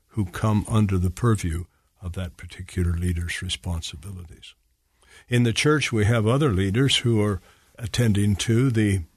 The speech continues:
physical affairs or the temporal affairs of the church, the building of temples, the building of meeting houses, the maintenance of them, the managing of the membership records so that we know where we are and when we are there, and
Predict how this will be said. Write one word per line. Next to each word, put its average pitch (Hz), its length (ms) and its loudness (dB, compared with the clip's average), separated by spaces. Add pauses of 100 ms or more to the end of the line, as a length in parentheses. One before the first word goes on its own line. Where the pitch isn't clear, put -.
physical 107 600 0
affairs 82 460 -8
or 104 60 -6
the 113 120 -6
temporal 101 520 -6
affairs 92 440 -12
of 92 60 -20
the 82 100 -20
church, - 500 -14 (600)
the 98 120 -6
building 117 580 2
of 90 120 -2 (460)
temples, 135 520 -2
the 78 60 -14
building 95 420 0
of 101 100 2
meeting 110 340 4
houses, 104 540 -2
the 85 80 -6
maintenance 98 680 -4
of 101 180 -8
them, 127 240 -10 (160)
the - 100 -14
managing 98 640 -2
of 92 200 -2
the 90 160 -8 (300)
membership 104 600 0
records 123 400 -4
so - 240 -6
that 90 200 -6
we 95 120 0
know 104 240 2
where 110 300 2
we 101 200 0
are 120 300 -2
and 80 180 -6 (400)
when 113 220 2
we 101 140 4
are 98 120 4
there, 104 320 2
and 107 200 -4